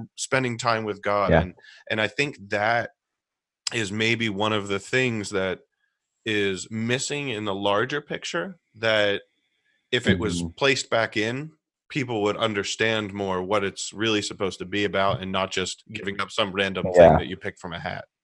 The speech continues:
Speaker 2: Yeah, I think that's a really good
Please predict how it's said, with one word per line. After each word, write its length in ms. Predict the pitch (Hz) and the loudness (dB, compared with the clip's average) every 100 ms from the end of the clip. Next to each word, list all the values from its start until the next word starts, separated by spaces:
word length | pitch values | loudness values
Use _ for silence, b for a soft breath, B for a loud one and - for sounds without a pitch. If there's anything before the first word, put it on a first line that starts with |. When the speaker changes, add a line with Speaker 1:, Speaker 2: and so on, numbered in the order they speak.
| _ _ _ _ _ _ _ _ _ _ _ _ _ | _ _ _ _ _ _ _ _ _ _ _ _ _
Speaker 2:
Yeah, 260 | - 98 95 | 8 12 12
I 60 | |
think 140 | 113 139 | 10 6
that's 180 | 143 110 | 6 8
a 60 | |
really 220 | 107 101 95 | 8 10 10
good 360 | 92 87 - | 10 10 6